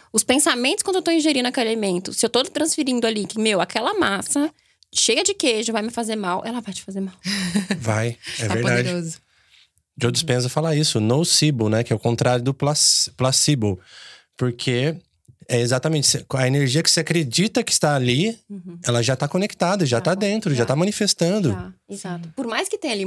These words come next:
Speaker 1: de fato, uma intolerância e precisa de lactose, de lactase, desculpa, que é a enzima que vai digerir melhor aque-, aquele leite,
Speaker 2: Uhum.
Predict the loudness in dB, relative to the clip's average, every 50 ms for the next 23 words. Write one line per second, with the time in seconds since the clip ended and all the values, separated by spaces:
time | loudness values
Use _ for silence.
0 | -4 -6 -6 -2 -2 -2 -2 -2 -4 -4 -4 -4 -4 -4 -4 -4 -2 0 0 0
1 | 0 -2 -4 -4 -4 -4 -6 -8 -12 -12 _ _ -6 -6 -4 -4 -4 -2 -2 -2
2 | 0 0 0 0 -2 -2 0 0 2 2 2 0 -2 -6 -8 -10 -12 _ _ _
3 | -20 -12 -6 -2 0 0 0 -2 -2 -2 -2 -2 -2 -4 -6 -10 -12 -10 -10 -8
4 | -8 -6 -6 -6 -2 -2 -2 -2 -2 -2 -2 -2 -2 -2 -4 -4 -6 -4 -2 -2
5 | -2 -2 -2 -2 -2 -2 -2 -2 0 0 0 2 2 0 0 -2 -4 -8 -8 -8
6 | -10 -10 -8 -8 -6 -6 -4 -2 -2 -2 -4 -6 -10 -8 -6 -4 -4 -4 -4 -4
7 | -6